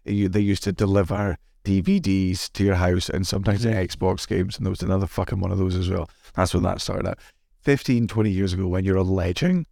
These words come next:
Speaker 1: that you discovered asos, what was the
Speaker 2: But do you know what it was?
Speaker 1: it was still,
Speaker 2: Do you know what
Speaker 1: was it
Speaker 2: asos
Speaker 1: a ca-,
Speaker 2: stands
Speaker 1: was
Speaker 2: for?
Speaker 1: it a catalogue?
Speaker 2: You know what it, it was on the internet.
Speaker 1: All sexy oranges sex.
Speaker 2: How the fuck do you,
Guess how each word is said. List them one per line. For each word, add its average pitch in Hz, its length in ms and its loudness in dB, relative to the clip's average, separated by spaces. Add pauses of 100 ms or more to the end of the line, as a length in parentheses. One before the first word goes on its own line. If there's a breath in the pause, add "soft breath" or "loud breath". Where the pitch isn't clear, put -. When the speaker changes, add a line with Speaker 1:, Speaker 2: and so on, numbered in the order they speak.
(220)
Speaker 1:
that 87 80 -14
you 90 100 -10
discovered 101 560 0
asos, - 640 -12 (400)
what 107 140 0
was 101 240 0
the 98 280 0
Speaker 2:
But 165 160 4
do 180 60 -2
you 190 40 2
know 214 100 0
what 208 100 0
it 208 40 -2
was? 190 200 0
Speaker 1:
it 117 160 0
was 117 160 -4
still, 123 260 -2
Speaker 2:
Do 107 100 -6
you 190 40 0
know 214 100 2
what 226 120 2
Speaker 1:
was 214 160 2
it 208 40 -2
Speaker 2:
asos 165 40 -4
Speaker 1:
a - 20 -6
ca-, 135 60 -4
Speaker 2:
stands 196 260 2
Speaker 1:
was 127 80 -2
Speaker 2:
for? 123 80 2
Speaker 1:
it 104 40 2
a 101 40 -2
catalogue? 120 640 0 (580)
Speaker 2:
You 151 100 -2
know 185 100 2
what 185 80 2
it, 170 100 0
it 190 40 0
was 202 140 2
on 240 80 2
the 208 80 2
internet. 151 240 0
Speaker 1:
All 123 460 0 (1120)
sexy 120 500 2
oranges 104 440 0
sex. - 580 -4 (420)
Speaker 2:
How 370 180 0
the 370 100 -2
fuck - 220 -10
do - 120 0
you, 254 280 0